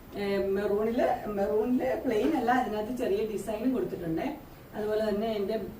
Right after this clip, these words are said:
ഫ്രണ്ട് സൈഡും ബാക്ക് സൈഡും പ്ലെയിൻ തന്നെയാണ് വന്നിരിക്കുന്നത്. പോക്കറ്റ് ഒക്കെ ഉള്ള മോഡൽ തന്നെയാണ്. ഇതിന്റെ റേറ്റ് വന്നിരിക്കുന്നത് സിക്സ് എയ്റ്റ് ഫൈവ്.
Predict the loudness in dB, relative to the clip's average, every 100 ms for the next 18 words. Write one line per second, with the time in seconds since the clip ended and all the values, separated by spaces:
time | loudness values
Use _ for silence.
0 | -8 -4 -2 -2 -2 -2 0 -2 -2 -6
1 | -4 -2 0 0 0 0 2 2 4 4
2 | 4 2 2 -2 -6 -14 -16 -16 -18 -18
3 | -18 -16 -18 -16 -18 -18 -18 -18 -16 -16
4 | -16 -16 -16 -16 -16 -14 -6 -2 0 0
5 | 0 0 0 0 0 2 2 2 2 0
6 | -2 0 0 2 2 2 0 0 0 0
7 | 0 -2 -4 -4 -6 -6 -2 0 0 -4
8 | -4 -4